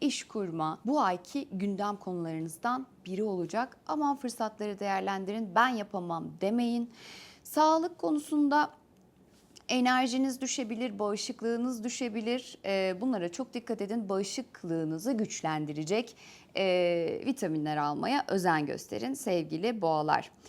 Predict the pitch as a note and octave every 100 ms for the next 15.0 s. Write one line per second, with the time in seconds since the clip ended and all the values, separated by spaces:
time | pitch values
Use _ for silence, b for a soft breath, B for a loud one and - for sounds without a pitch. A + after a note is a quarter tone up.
0 | B B E5 C5 - C4+ C4+ C4+ C4+ C4+
1 | C#4+ D4 A#3 A#3 - A3 A3 G3+ D3+ -
2 | B B B B B - B3 B3 F#4 E4+
3 | D4+ D4 C#4 A3 E3 G3 - _ B B
4 | - - - A3 G3 D4 D4 C#4+ - -
5 | A3+ G#3+ F#3+ D2+ C2 A3+ C#4+ A3+ A#3 A#3
6 | A#3 - - - G#3+ A3 - C4 A#3 G#3+
7 | F#3 E3 D#3+ D#3 D#3+ G#3+ A3 A3+ B3+ B3
8 | B3 A3 A#3 A#3 A3 A3 A#3 A#3 G#3+ G3
9 | A3+ G#3+ A3+ A3+ A3+ A3 - G3+ E3+ E3
10 | F#3+ C#4+ F4+ D4 D4+ D#4+ E4 E4 C4+ B3+
11 | B3 B3+ D4+ - B3+ D4+ A#3 G#3 D4+ -
12 | E4+ E4 A3 B3+ D4 F#4+ F4 F4+ D#4 B3+
13 | C4 C#4 D4 G4 D#4 C#4 C#4+ F4 - B
14 | - C#4+ A4 - B3 G#3 G3 G3 E4+